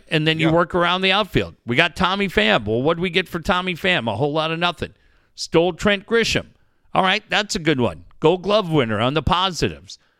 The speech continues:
Speaker 1: Take the emotion out and then look at it and go, "Well, what's it gonna take to get Theo here? Does it make sense, yea or nay?"
Speaker 2: Yeah, for, for me, I'm, I'm saying the major problem is whoever the instructional guys are going, because everyone's telling you you have the best minor league system for years.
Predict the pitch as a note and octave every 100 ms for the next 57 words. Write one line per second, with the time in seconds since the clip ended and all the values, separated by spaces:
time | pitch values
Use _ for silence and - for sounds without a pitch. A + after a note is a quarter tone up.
0 | _ _ _ F3+ G3 A3+ B3 B3 C#4 C4
1 | F3+ B2 D2+ - _ _ _ C#3 D3 F3
2 | E3+ F3+ F#3+ G3 G3 F3+ F3+ F#3 F3 D#3
3 | E3 F3+ - F#3+ F#3 D#3 F#3 E3 D#3 D#3
4 | - F3 E3 D#3+ C3+ E3+ B2 B2 B2+ B2
5 | C#3 B2+ D3 D3+ D#3 C3+ C3+ B2+ A#2 A2
6 | F#2 - _ _ _ _ _ _ _ _
7 | _ _ _ _ _ _ _ _ _ A2+
8 | G#2+ - C#3 B2+ - B2 C3+ F3 E3 B2
9 | G#2+ A2 G2+ - B2 A2+ A2 F#2 G#2+ A2+
10 | A#2+ A#2 A#2+ A2+ A2 G#2 G2 F#2 E2+ G2+
11 | A2 A#2+ B2+ A#2 A2 - A#2+ A2+ - A2+
12 | G#2+ A2 G#2 A2+ G#2+ - F#2+ A2+ B2+ A#2
13 | - C3 A#2+ A2+ G#2+ F2 F2+ G#2 - G#2
14 | G#2+ G#2+ G#2 - A#2+ - G#2+ - F2+ F#2+
15 | A2+ A#2